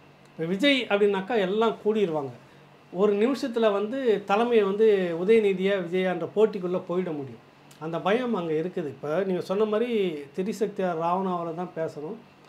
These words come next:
ஜூன் நாலுக்கு பிறகு அவர் அந்த நிகழ்ச்சியில சொல்லியிருந்தாரு, உதயநிதியை முதல்வரா உட்கார வைக்கிறதுக்கான ஒரு வேலையெல்லாம் நடந்துகிட்டு இருக்குது.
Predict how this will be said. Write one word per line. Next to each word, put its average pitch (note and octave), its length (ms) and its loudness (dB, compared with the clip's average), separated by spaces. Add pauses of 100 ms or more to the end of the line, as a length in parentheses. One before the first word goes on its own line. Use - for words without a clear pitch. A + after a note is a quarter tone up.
(380)
ஜூன் G3 200 2
நாலுக்கு F#3 380 2
பிறகு E3 300 -6
அவர் E3 240 -2
அந்த D3 220 -4
நிகழ்ச்சியில E3+ 420 -6 (100)
சொல்லியிருந்தாரு, D#3 400 -4 (840)
உதயநிதியை G3 400 4
முதல்வரா F3+ 460 0
உட்கார E3 260 -4
வைக்கிறதுக்கான D3+ 460 -4
ஒரு G#3+ 100 -4
வேலையெல்லாம் D#3+ 500 -2
நடந்துகிட்டு D3 440 -8
இருக்குது. C#3 260 -12